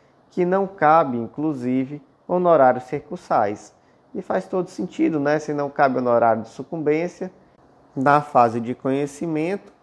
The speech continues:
imagine na fase recursal. E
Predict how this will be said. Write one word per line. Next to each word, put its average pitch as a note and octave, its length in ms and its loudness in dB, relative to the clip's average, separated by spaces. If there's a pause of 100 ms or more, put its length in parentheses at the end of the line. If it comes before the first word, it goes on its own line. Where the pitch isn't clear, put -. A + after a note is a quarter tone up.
(420)
imagine D#3+ 760 0
na D#3 140 0
fase A#2+ 360 0
recursal. B2+ 640 -8 (960)
E D3+ 380 0